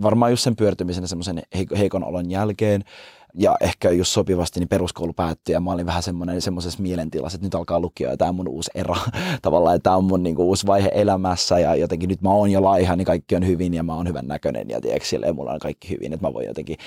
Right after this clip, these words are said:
jättää tän vaiheen jotenkin elämässä tää taakse, että mulla ei tarvii niinku aktiivisesti enää jotenkin tehdä mitään asialle, koska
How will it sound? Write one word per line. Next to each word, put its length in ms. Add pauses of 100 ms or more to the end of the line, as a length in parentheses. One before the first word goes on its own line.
(180)
jättää 340
tän 200
vaiheen 340
jotenkin 240
elämässä 360
tää 140
taakse, 360
että 240
mulla 100
ei 40
tarvii 220
niinku 180
aktiivisesti 540
enää 120
jotenkin 220
tehdä 240
mitään 300
asialle, 280
koska 280